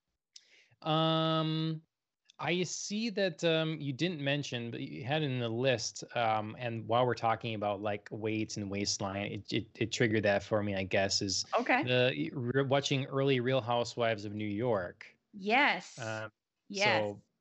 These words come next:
Speaker 1: I mean, to test our audience and see if they can stick around for the <laughs> to news here,
Speaker 2: <laughs>
Speaker 1: how was Real Housewives of New York and, um,
Speaker 2: Um,
Speaker 1: sort of
Speaker 2: it's,
Speaker 1: stuff?
Speaker 2: it's been fun. So I, I've watched it because, you know, when I'm taking care of the baby, I can't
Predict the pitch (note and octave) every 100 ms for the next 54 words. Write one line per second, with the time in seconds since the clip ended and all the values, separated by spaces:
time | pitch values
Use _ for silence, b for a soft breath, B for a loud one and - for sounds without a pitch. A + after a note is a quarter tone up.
0 | _ _ B2 B2+ B2 A2 A2 - C#3 D3
1 | - A#2+ A#2 A2+ A2+ A2 A2 A2 - B2+
2 | A2+ A2+ G#2 G2+ - B2+ - G#2+ A#2 A#2
3 | A2 - G2+ G2+ F2 _ - - B2+ A#2+
4 | C3+ D3+ - G#2+ G#2 B4 - G#4+ G4 -
5 | D3 E3+ F3 D3+ D#3+ C#3+ C#3+ C#3 C#3+ C3
6 | B2+ B2+ B2 C3+ C3 G#2+ A2 G#2 G2+ G2+
7 | G2 G2+ G2 _ _ b b b b _
8 | G#3 G#3+ G#3+ G#3+ G#3+ G#3+ G#2 A#2 C4+ G2+
9 | - _ _ _ _ C4+ C#4 G4+ G4 -
10 | D4+ E4+ F#3+ - A3+ G#3+ D#3 G#3+ G#3+ G#3
11 | - G3+ G#3 G#3 A#3 B3+ B3 B3 B3 G#3
12 | G3 - - _ A3+ G#3 F3+ F#3 F#3 F#3
13 | F#3+ G3 G3 F3+ F3 E3+ E3+ E3 E3 -
14 | F#3+ E3+